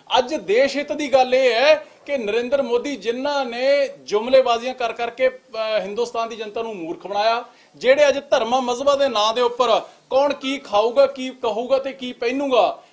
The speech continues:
ਵੰਡੀਆਂ ਪਾ ਰਹੇ ਨੇ ਆਪਣੇ ਸਮਾਜ ਦੇ ਵਿੱਚ, ਉਹਨਾਂ ਨੂੰ ਚੱਲਦਾ ਕਰਨਾ ਦੇਸ਼ ਹਿੱਤ ਦੀ ਗੱਲ ਹੈ। ਤੇ ਉਸ ਦੇਸ਼ ਹਿੱਤ ਨੂੰ ਪੁਗਾਉਣ ਦੇ ਲਈ ਜੇ ਆਮ ਆਦਮੀ ਪਾਰਟੀ ਨੇ ਸਿੰਸੀਅਰ efforts ਕੀਤੇ ਨੇ,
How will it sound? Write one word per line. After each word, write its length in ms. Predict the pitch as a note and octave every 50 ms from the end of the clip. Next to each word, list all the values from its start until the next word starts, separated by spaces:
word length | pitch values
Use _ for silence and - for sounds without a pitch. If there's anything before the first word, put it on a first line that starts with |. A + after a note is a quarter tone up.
| _ -
ਵੰਡੀਆਂ 460 | D3+ E3 G3+ G#3 G#3 A#3+ C4 C#4+ C#4+
ਪਾ 200 | C#4+ C#4+ C4+ C4
ਰਹੇ 180 | C4 B3+ B3 B3+
ਨੇ 140 | B3+ C4 C4
ਆਪਣੇ 320 | B3+ B3 B3 - B3+ B3+
ਸਮਾਜ 320 | A#3+ A#3 A3 A3 G#3+ A3 A3
ਦੇ 140 | G#3 A3+
ਵਿੱਚ, 240 | A3 A3+ G#3+ - A3 G3 E3 - - - _ _ -
ਉਹਨਾਂ 280 | C4 D4 D#4 E4+ E4 D#4+
ਨੂੰ 100 | D#4 D#4
ਚੱਲਦਾ 320 | - C#4 B3 A#3+ B3 C4
ਕਰਨਾ 260 | B3+ B3+ B3 B3 C4
ਦੇਸ਼ 280 | B3+ F#3 F#3 F#3 F3+ F3+
ਹਿੱਤ 140 | G3+ G3+ A#3
ਦੀ 180 | G#3+ B3 A#3+
ਗੱਲ 180 | A#3+ B3+ B3+ C4
ਹੈ। 60 | C#4+
ਤੇ 140 | C#4 D#4 D4+ C#4+ - B3+
ਉਸ 500 | C4+ D4 D#4+ E4 E4+ F4 D4+ - - C4+ B3+ _ _ F#3+
ਦੇਸ਼ 460 | D#3 D3+ G#3 A#3+ C#4 D4 C#4 - C4
ਹਿੱਤ 160 | C4+ C4+ C#4+
ਨੂੰ 160 | C4+ C#4 D4
ਪੁਗਾਉਣ 380 | C#4+ - A#3+ G#3+ A3+ A#3 A#3+ B3+
ਦੇ 120 | A#3 C4
ਲਈ 300 | B3 A#3 A3 G3+ E3 C3 - - _ _ _ _ _ _
ਜੇ 300 | F#3 D3+ G#3 A#3+ C4+ C4 C4 -
ਆਮ 260 | G3 G3+ G#3+ G#3+ G#3+
ਆਦਮੀ 260 | G#3+ G3+ F#3+ G3 A#3
ਪਾਰਟੀ 380 | A#3 - A3 G3 F#3+ F#3+ G3+ G#3+
ਨੇ 80 | A#3 A3
ਸਿੰਸੀਅਰ 440 | A3 - G#3 F#3 - G#3+ A#3+ B3+
efforts 340 | A#3 G#3 - - G#3+ G#3 -
ਕੀਤੇ 320 | - G3 F#3 F3+ - G3+ G#3
ਨੇ, 260 | A#3 C4+ D4 D4